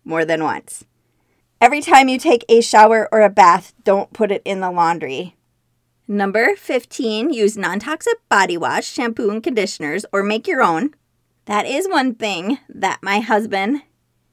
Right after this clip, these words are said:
is very particular about. And so I am gonna try a new formula of body wash and see how he likes it. Number sixteen,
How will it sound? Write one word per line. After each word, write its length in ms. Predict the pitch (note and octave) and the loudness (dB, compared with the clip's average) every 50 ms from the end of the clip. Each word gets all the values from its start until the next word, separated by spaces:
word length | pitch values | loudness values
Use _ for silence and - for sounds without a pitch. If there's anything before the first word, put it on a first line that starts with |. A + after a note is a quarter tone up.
| _ _ _ _ _ - | _ _ _ _ _ -6
is 600 | G#3 G3 F#3+ F3 E3+ E3 D#3+ D#3+ E3 - - _ _ _ _ - | -2 -2 -2 0 0 -2 -2 -2 -4 -8 -16 _ _ _ _ -4
very 260 | G3+ G#3+ A3+ A3+ A#3 | 0 2 2 2 2
particular 560 | - C#4 B3 - B3+ A3+ A#3 G#3 F#3+ F3 E3 | 0 -2 -6 -4 -4 -4 -2 -2 -2 -2 -2
about. 340 | D#3+ D3 - E3+ F3 F3+ _ _ _ _ - | 0 0 0 0 0 -2 _ _ _ _ -6
And 560 | G#3 G#3+ G#3+ G3+ G3 F#3+ F#3 F#3 F#3 F#3+ G3+ - | -2 0 2 2 2 2 0 -2 -4 -6 -8 -10
so 680 | - - - A3 G3 F#3 F3+ F3+ F3 E3+ F3 F3+ G3 - _ _ _ _ _ _ _ _ _ | -10 -4 0 0 2 2 2 -2 -2 -2 -2 -4 -6 -8 _ _ _ _ _ _ _ _ _
I 160 | - G3 F3 | -8 -6 -6
am 180 | - G#3+ G#3 A3+ | -6 -6 -6 -6
gonna 220 | A3 G#3 G3+ F#3 | -6 -6 -8 -10
try 280 | F#3 - A3 G3 F3+ F3+ | -10 -6 -4 -4 -2 -4
a 200 | - - C#3+ F#3 | -4 -6 -8 -6
new 180 | G3 G#3 A3+ A#3+ | -4 -4 -6 -6
formula 520 | - - G#3+ G3 F#3+ F#3+ F#3 F3 E3 - - | -4 -4 -4 -4 -4 -4 -4 -4 -4 -4 -2
of 280 | E3+ D#3+ E3+ E3+ _ _ _ _ _ | -4 -4 -6 -8 _ _ _ _ _
body 280 | - G#4 C#5+ C#5+ G4+ G3 | -10 -6 -2 -2 -2 -2
wash 500 | D3 D3+ - - G#3 A3+ - - - _ _ _ _ - | -2 -4 -4 -4 -4 -6 -8 -16 -20 _ _ _ _ -12
and 320 | - A3+ A3 G#3 G#3 G#3 | -8 -6 -6 -6 -6 -8
see 480 | - - - G#3 G3 G3 G#3+ A3 - _ - | -10 -14 -12 -10 -6 -6 -6 -8 -10 _ -10
how 180 | A#3 G3+ - | -8 -8 -6
he 120 | A#3 - A#4+ | -6 -6 -4
likes 280 | G#4 B4 A#4+ - - | -4 -4 -6 -6 -6
it. 280 | - - - - - - _ _ _ _ _ _ _ _ _ _ _ _ _ _ _ _ _ _ _ _ _ _ _ _ _ _ _ - | -8 -8 -8 -8 -18 -20 _ _ _ _ _ _ _ _ _ _ _ _ _ _ _ _ _ _ _ _ _ _ _ _ _ _ _ -18
Number 300 | - - F#3 F3+ F#3+ F#3 | -14 -10 -8 -6 -6 -6
sixteen, 580 | - - - G#3 - - - - F4+ G4+ A#4+ | -6 -4 -6 -6 -6 -6 -6 -4 -4 -2 -2